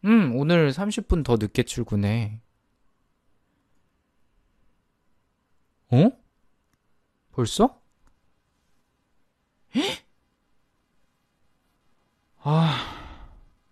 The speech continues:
어, 근데, 근데 씻기 싫어, 여보. <laughs> 알았어. 알았어, 알았어.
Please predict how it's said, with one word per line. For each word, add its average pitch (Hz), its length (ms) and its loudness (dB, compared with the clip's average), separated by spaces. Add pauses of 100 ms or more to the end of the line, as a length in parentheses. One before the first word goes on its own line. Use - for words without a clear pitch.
(800)
어, 160 120 0
근데, 143 320 2 (520)
근데 139 220 -4
씻기 - 320 -4
싫어, 123 340 0
여보. 95 380 -6 (1900)
<laughs> - 1400 -6
알았어. 113 1200 2 (1080)
알았어, 180 520 8
알았어. 127 500 2